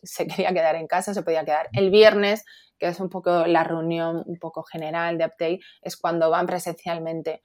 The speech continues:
Pero en principio todos trabajamos a remoto, o sea que ya fue bastante fácil adaptarnos.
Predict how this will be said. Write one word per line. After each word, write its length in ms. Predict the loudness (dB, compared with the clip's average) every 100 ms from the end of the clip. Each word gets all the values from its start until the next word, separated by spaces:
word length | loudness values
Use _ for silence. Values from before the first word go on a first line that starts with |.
| -20 -20 _
Pero 180 | 2 4
en 80 | 4
principio 1120 | 0 -2 0 -2 4 8 10 10 10 8 4 0
todos 260 | 0 0 0
trabajamos 520 | 0 0 -2 -6 -6
a 60 |
remoto, 360 | -6 -4 -2 -4
o 40 |
sea 200 | -2 -2 0
que 160 | 0
ya 220 | 4 4 4
fue 180 | 2
bastante 460 | 4 4 2 0 0
fácil 480 | 2 0 2 0 2
adaptarnos. 840 | 2 0 -4 -4 -4 -8 -10